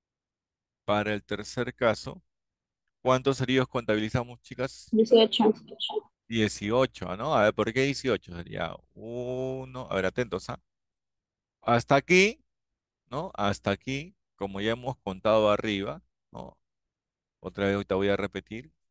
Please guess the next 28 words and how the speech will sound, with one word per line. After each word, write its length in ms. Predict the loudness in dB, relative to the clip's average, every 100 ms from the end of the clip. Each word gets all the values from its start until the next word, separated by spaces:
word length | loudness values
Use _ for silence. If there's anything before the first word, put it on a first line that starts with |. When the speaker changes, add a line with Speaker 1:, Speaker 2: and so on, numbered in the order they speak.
| _ _
Speaker 1:
¿ya? 220 | -8 -8 -10 -2
Hasta 440 | 2 4 2 0
aquí, 420 | -2 -2 -14 -14 -8
hasta 320 | -6 -6 -10
aquí. 400 | -12 -14 -18 -18 _ _ _ _ _ _ _ _ -2
Hay 220 | 2 2
diez 200 | 4 2
por 160 | 2 0
lo 80 | 0
de 60 |
arriba, 300 | 0 -2 -6
diez. 500 | -6 -4 -4 -6 -18 _ _ _ _ _ _ _ _ 2
Once, 680 | 2 2 -2 -4 -2 0
doce, 540 | 2 2 2 0 -4 -4
trece, 560 | -4 0 0 0 -8
catorce, 760 | -4 -4 -2 -2 0 -2 -10 -12 _
quince, 420 | -12 -12 -12 -10 -6
dieciséis, 540 | -6 -6 -2 -2 -2
diecisiete, 520 | -8 -14 -4 -4 -2
dieciocho. 480 | -4 -6 -10 -10 -18 _ -18
Dieciocho, 520 | -12 -2 -2 -2 -10
¿no? 140 | -14
Ya 80 | -14
está, 220 | -14 -14 -16
dieciocho. 680 | -16 -20 -20 -20 _ _ _ _ _ _ _ _ _ _ _ _ _ -14
¿No? 180 | -12 -12
Sería 300 | -10 -6 -6
dieciocho. 520 | -8 -14 -20 -20